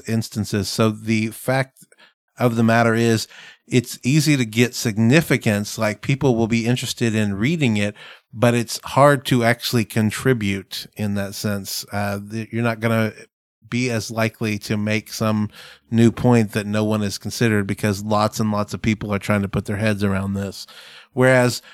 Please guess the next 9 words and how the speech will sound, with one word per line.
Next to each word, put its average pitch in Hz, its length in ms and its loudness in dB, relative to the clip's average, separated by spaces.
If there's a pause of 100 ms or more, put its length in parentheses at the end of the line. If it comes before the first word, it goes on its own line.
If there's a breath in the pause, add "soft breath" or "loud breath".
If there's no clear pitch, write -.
(140 loud breath)
when 131 180 4
you're 135 140 6
down 143 300 6
at 120 100 4
that 107 220 0
bottom 123 500 6
part, 110 380 4 (280 loud breath)
you 143 300 4
can 131 480 4